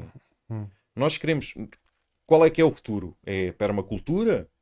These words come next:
Speaker 2: É a agricultura biológica? Não me parece
Speaker 1: Uhum.
Speaker 2: que esses, esses modelos de cultura possam dar de comer a oito bilhões de pessoas, não é?
Speaker 1: Uhum.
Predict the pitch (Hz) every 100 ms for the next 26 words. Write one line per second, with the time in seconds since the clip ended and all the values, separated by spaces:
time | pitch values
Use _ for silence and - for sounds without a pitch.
0 | _ _ _ _ _ - 117 117 113 107
1 | 117 110 123 104 110 127 143 151 185 202
2 | 127 - _ _ _ _ _ - 117 120
3 | - - 123 123 123 117 127 110 - -
4 | 104 117 123 139 - _ _ - 120 123
5 | 120 120 - 120 123 131 - _ _ _
6 | _ _ _ _ - 117 127 113 113 113
7 | 123 123 - 147 135 127 95 110 107